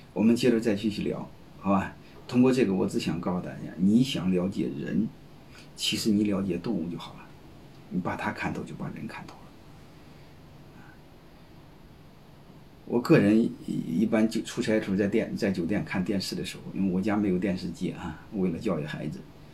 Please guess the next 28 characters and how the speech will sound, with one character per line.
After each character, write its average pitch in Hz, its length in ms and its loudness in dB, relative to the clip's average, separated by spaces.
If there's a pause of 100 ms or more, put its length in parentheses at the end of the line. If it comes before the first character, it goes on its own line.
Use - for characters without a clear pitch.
(720)
所 117 120 -2
以 117 40 6
我 117 120 4
在 117 100 4
酒 95 140 0
店 98 160 0
看 101 180 0
电 98 180 2
视 95 140 -4
的 87 60 -2
时 - 100 -10
候， - 140 -6
常 - 220 -4
看 - 200 0
的 80 100 0
一 82 40 -2
个 92 100 -2
保 - 240 -4
留 67 180 -4
节 95 180 -4
目 - 200 -6
就 87 120 -12
是 - 140 -10
《动 - 160 -8
物 - 60 -10
世 - 160 -12
界》。 - 120 -12 (2250)
啊， - 100 -20